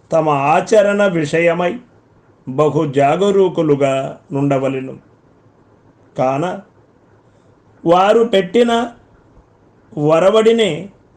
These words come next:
తక్కిన వారును అనుసరించుట వలన తమ అనుష్ఠాన విషయమై అప్రమత్తులుగా వ్యవహరించవలెనని శాస్త్ర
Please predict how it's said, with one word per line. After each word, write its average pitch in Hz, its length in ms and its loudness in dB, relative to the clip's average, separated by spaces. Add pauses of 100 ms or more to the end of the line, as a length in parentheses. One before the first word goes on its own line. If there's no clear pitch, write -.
(200)
తక్కిన 180 360 0
వారును 175 640 0 (1300)
అనుసరించుట 190 680 0
వలన 147 560 0 (560)
తమ 170 200 0
అనుష్ఠాన 180 840 0
విషయమై 151 800 -2 (360)
అప్రమత్తులుగా 147 1160 0 (560)
వ్యవహరించవలెనని 156 1300 -4 (840)
శాస్త్ర 156 760 0